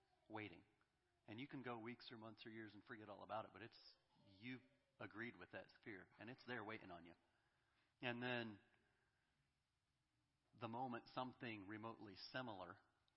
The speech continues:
to that fear, might not even be a fraction as bad, but something along those lines takes place, bam. You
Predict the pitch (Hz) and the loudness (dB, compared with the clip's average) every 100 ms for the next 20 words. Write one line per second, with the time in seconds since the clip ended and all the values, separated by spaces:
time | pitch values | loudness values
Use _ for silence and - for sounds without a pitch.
0 | - 101 87 - - 90 101 - - _ | -4 -2 -2 -4 -4 -2 -2 -6 -20 _
1 | _ _ - 110 110 104 107 104 95 101 | _ _ -2 0 2 0 -2 -4 -4 -4
2 | - 113 107 - 117 95 90 92 87 95 | 0 2 2 2 -6 -6 -2 0 0 0
3 | - - 117 110 117 107 - - - - | -4 0 0 0 -4 -4 -12 -20 -20 -2
4 | 120 107 104 101 107 95 104 98 101 101 | 6 8 6 4 2 2 2 2 2 -2
5 | - - 107 - - - 131 135 95 - | -8 -2 -2 -2 -10 -2 2 4 2 -4
6 | - - _ _ _ _ _ _ _ _ | -6 -8 _ _ _ _ _ _ _ _
7 | - 110 92 - - - _ _ _ _ | 2 4 2 -4 -18 -20 _ _ _ _
8 | _ _ _ _ _ _ _ _ _ _ | _ _ _ _ _ _ _ _ _ _
9 | _ _ _ - 101 | _ _ _ -4 -2